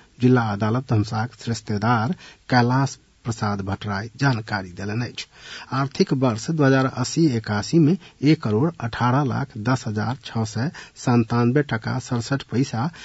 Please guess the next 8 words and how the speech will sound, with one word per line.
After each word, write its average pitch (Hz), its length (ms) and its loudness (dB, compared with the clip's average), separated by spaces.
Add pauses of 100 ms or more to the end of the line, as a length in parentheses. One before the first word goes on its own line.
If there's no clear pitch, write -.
(140)
असूल 151 420 2
ऊपर 120 320 0
भेल 110 300 2 (260)
धनुषा 120 440 4 (880)
जिला 135 320 8
अदालत 113 480 0
जनौलक 117 520 2
अछि। - 220 -10